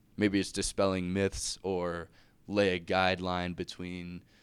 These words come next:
you know, different management, um,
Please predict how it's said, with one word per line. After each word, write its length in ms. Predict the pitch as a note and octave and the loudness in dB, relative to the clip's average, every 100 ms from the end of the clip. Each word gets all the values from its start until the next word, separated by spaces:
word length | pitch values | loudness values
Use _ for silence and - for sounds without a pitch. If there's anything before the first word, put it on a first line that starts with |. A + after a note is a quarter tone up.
| _ _ _ | _ _ _
you 80 | - | -4
know, 160 | F#2 E2+ | -2 -2
different 380 | E2 F#2 F2 C2 | -4 -4 -4 -6
management, 760 | F2+ F2 F2 E2+ - F2 F2+ _ _ _ - | -6 -4 -6 -6 -6 -6 -6 _ _ _ -6
um, 680 | F2+ F2 F2 E2+ E2+ E2 | -2 -2 -2 -6 -8 -12